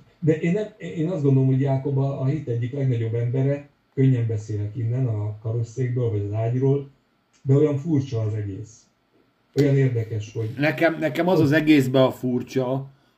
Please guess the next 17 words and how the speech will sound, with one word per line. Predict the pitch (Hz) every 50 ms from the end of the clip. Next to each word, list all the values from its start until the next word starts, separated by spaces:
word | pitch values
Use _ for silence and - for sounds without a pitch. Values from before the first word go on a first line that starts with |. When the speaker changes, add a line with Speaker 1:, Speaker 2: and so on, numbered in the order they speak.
| _
Speaker 2:
hogy | _ - 120 123 117 117
míg | 123 127 123 113 101 -
Ábrahám | 123 131 151 170 165 143 139 127 107 110 110 107 110 117 120
a | 110
döntéseibe | 104 104 135 151 156 139 - 120 104 95 - - 110 101 95 90 85 92 82 73 71 - _ _ _ _ _ _ _ _ - _ _ _ _ _ _ _ _
az | - 104 104 104 104 104 101 104 104 104 - _
Istennel | - 139 170 165 - - - 135 107 98 98 98 92 92 92 92 98 101 - _ _ - - - - _
kommunikált, | - 147 147 139 120 92 80 80 76 - - 82 78 78 80 95 95 - - - _ _
és | - 98 - -
Ábrahám | 113 107 107 104 101 107 104 104 104 104 107
mondta, | 107 110 110 104 95 - 101
hogy | 87 87 92 85 85 -
például | - 101 95 95 87 92 95 95 95 95 98 98 98 101 98 -
sárára | - - - 107 98 98 92 90 90 92 90 87 90 90
hallgassál. | 85 85 87 85 78 73 69 73 69 - - - - 67 67 65 - - - _ _ _ _ _ _ _ _ _ _ _ _ _ _ _ _ _ _ _ _ _ _ _ _ _ _ _ _ _
Konfliktus | - - 135 123 - 113 104 98 - 101 - -
helyzetben. | - 87 85 78 73 78 67 67 - -